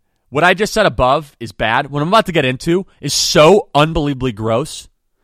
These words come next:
Sean Hannity's had great commentary against all this. Again, good with the bad, time of crisis. Some people say you have to do something. I'm gonna challenge that a little bit. I understand the president coming after this. He's got no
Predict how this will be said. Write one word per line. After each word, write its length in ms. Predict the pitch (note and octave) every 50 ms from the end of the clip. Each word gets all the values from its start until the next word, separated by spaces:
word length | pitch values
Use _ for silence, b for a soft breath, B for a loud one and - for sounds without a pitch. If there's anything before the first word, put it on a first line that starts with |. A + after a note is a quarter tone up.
| _ _
Sean 280 | - - - E3 E3 D#3
Hannity's 360 | C#3 C#3 C#3+ D3+ D3+ D3 -
had 160 | C#3 A#2 G#2
great 240 | G2 B2 C3 C3 -
commentary 480 | - B2 A#2 B2 A#2+ - C3+ B2+ B2 B2
against 280 | B2 B2 A#2 - -
all 120 | B2+ A#2+ A#2
this. 280 | B2 B2 B2 - - _ _ _ _
Again, 320 | - C3 B2 C#3 A#2+ G2 - _ _ _ _
good 180 | - D3+ E3 D#3
with 160 | D3 D3+ D3
the 80 | - B2+
bad, 400 | A2+ C#3+ C3+ C3 C3 C3 B2 - _ _ _ _
time 240 | - C#3+ C3+ C#3 C#3
of 80 | C3+ -
crisis. 580 | - C#3 B2+ B2 A#2+ - - B2 - - - _ _ _ _ _ _ _ _ _ _ _
Some 360 | - - - - D3+ D#3+ D#3
people 320 | - F3 D#3+ - D#3+ D3
say 220 | - - D#3 C#3 C#3
you 140 | C#3+ C3
have 180 | A#2+ C3+ C3 -
to 80 | - A#2
do 160 | A2 C3 C3+
something. 560 | - - D3 C#3 C#3 - D3+ D#3 E3 E3 - _ _
I'm 120 | - C3+ D#3
gonna 160 | E3 D3+ -
challenge 580 | - - - - C3 B2+ D3+ E3 G3 G3+ F#3 -
that 260 | A3 A3+ - - _ _ _ _ _ _ _ _
a 80 | E3 F3
little 200 | F#3 G#3 A3 G3+
bit. 240 | B3 A#3 B3 _ _ _ _ _ _ -
I 160 | - B2 D3
understand 440 | E3 E3+ D3+ - - D#3 D3+ D#3+ E3+
the 60 | D3+
president 420 | - - D3 D3 C3+ D3+ D3 B2 -
coming 240 | D3+ C#3 C3+ C3
after 360 | C3 C3+ C#3 - - D3+ C#3+ C3+
this. 260 | C#3 C#3 - - - _ _ _
He's 120 | - A#2+ A#2+
got 200 | C3 B2 - -
no 540 | A2 G#2+ A2+ B2+ B2+ C3+ C#3 D3 D#3 D3+